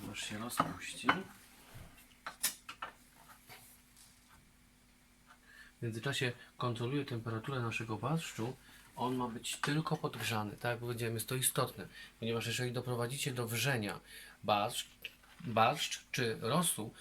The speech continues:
one mętnieją. Wtedy są takie nieapetyczne. Nie tracą na smaku, no ale są, nie są takie klarowne, więc starajcie się podgrzać do momentu, kiedy to jest, e, no,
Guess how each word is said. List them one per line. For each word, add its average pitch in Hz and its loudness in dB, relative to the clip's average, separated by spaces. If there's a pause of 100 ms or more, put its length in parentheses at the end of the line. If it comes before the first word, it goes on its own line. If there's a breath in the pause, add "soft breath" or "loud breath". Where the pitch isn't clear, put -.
(140)
one 170 4
mętnieją. 127 2 (160)
Wtedy 147 -6
są 151 -2
takie 147 -2
nieapetyczne. 151 2 (280 loud breath)
Nie 233 2
tracą 254 4
na 120 4
smaku, 107 2
no 139 0
ale 226 0
są, 190 2
nie 175 6
są 170 4
takie 156 2
klarowne, 104 0
więc 123 -2 (520 loud breath)
starajcie 147 4
się - -2
podgrzać 131 2
do 131 2
momentu, 127 2
kiedy 117 0 (340 loud breath)
to 120 4
jest, 113 2
e, 104 -2 (380)
no, 143 -4